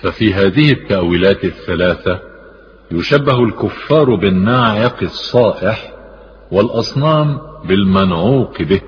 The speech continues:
والنعيق زجر الغنم والصياح بها، يقال:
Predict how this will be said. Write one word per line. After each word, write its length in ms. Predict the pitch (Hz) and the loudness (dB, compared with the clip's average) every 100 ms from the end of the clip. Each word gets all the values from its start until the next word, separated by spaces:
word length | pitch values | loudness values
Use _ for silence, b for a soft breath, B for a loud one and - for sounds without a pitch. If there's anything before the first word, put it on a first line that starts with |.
| - - - - - B B B - | -14 -20 -20 -20 -20 B B B -2
والنعيق 760 | 104 117 113 165 170 - - - - - - | 2 2 2 2 0 -2 -14 -18 -20 -20 -18
زجر 420 | - 131 143 135 135 | 0 2 4 4 2
الغنم 500 | 117 113 156 131 104 | 4 2 2 2 2
والصياح 680 | 90 - - 87 92 - | 0 -2 -4 0 0 0
بها، 360 | 76 92 71 60 55 - - - - - 78 | -6 -6 -6 -12 -18 -20 -20 -20 -20 -18 -6
يقال: 640 | 85 - 107 101 92 87 | -4 0 4 4 4 -2